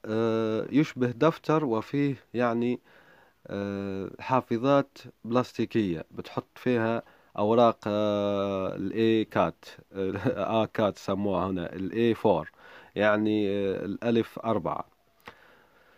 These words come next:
للحفظ. يعني يحتفظ، الناس يستعمل، يستعملون عدد هذه الدفاتر للاحتفاظ بوثائقهم الرسمية، بس هون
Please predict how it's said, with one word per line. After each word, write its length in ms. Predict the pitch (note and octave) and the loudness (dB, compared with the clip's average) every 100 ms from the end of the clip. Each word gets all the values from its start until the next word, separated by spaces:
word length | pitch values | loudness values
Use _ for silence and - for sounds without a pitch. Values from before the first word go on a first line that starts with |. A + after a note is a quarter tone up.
| _ _ - | _ _ -2
للحفظ. 480 | B2+ D#3 C#3 C#3+ G2 - | 4 6 6 2 0 2
يعني 300 | F#3+ G#3+ G3+ | 4 6 6
يحتفظ، 580 | F#3 - F#3+ F#3+ C#3+ | 6 4 4 2 2
الناس 480 | C3+ D3 D3 D#3+ - | 2 4 6 4 4
يستعمل، 520 | C#3 - C3+ C3 C3 | -2 2 2 4 4
يستعملون 640 | B2 B2+ - B2 C3 C#3 B2 | 4 0 0 0 2 2 4
عدد 280 | C3 B2 | 4 4
هذه 240 | A#2+ B2+ A2+ | 2 2 0
الدفاتر 540 | G2+ A2 C3+ C#3 C3 | -2 0 2 2 0
للاحتفاظ 720 | B2 B2 A#2 - G#2 A#2 B2 | 0 0 0 -6 -4 2 2
بوثائقهم 720 | G#2+ G#2+ G#2 G#2+ A#2 - G2+ | 2 -2 0 -2 -2 -4 -8
الرسمية، 540 | G2 F#2+ - F2+ D#2+ D#2+ | -4 -6 -6 -6 -6 -2
بس 480 | A2+ B2+ - - | -2 -2 -4 -6
هون 460 | - B2 C#3+ D3+ D3 | -4 2 4 4 2